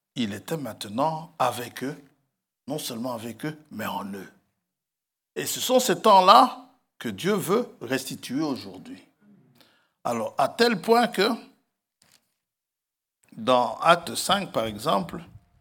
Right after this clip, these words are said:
nous voyons que, comme les gens aiment bien souvent s'approcher de ce qu'ils voient de leurs yeux naturels, eh ben, ils s'approchaient des disciples,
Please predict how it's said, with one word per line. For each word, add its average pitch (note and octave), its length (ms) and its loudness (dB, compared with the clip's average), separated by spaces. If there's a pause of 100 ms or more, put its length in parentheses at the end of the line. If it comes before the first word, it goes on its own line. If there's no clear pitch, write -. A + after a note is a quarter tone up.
(540)
nous F3 140 -4
voyons D#3 460 2 (720)
que, C#3 240 -2 (340)
comme G3+ 280 2
les E3 100 2
gens F3+ 240 6
aiment D#3 140 2
bien E3+ 160 6
souvent D#3+ 360 2
s'approcher C#3+ 720 -4 (560)
de A#2 100 -10
ce E3 180 -2
qu'ils C#3+ 280 0
voient A#2 560 4 (2250)
de A#2 180 -20
leurs A#2 220 -6
yeux A#2 240 2
naturels, B2+ 720 -2 (680)
eh E3 80 0
ben, C3 260 0 (340)
ils G3 160 0
s'approchaient F3+ 680 2
des E3+ 120 -2
disciples, G#3 640 -8